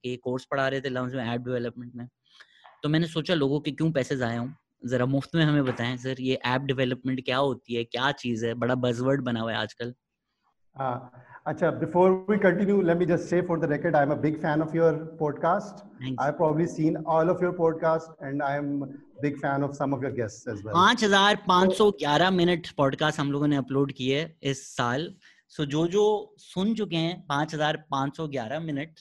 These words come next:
Speaker 1: uh, at this point we are best friends। मैंने अपनी फैमिली से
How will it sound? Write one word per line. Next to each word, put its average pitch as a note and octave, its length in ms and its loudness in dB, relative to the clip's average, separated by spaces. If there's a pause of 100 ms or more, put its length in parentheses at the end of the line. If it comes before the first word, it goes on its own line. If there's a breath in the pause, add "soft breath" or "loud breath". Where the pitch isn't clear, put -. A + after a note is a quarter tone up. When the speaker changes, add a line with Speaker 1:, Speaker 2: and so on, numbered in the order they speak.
(120)
Speaker 1:
uh, A#2 400 -4 (400 soft breath)
at C#3+ 220 0
this E3+ 160 -2
point F3 200 0
we D3 80 2
are C3+ 120 -2
best A#2+ 220 -6
friends। G#2+ 300 -14
मैंने C3 180 -4
अपनी C#3+ 200 -6
फैमिली C#3+ 400 -2
से B2 220 -8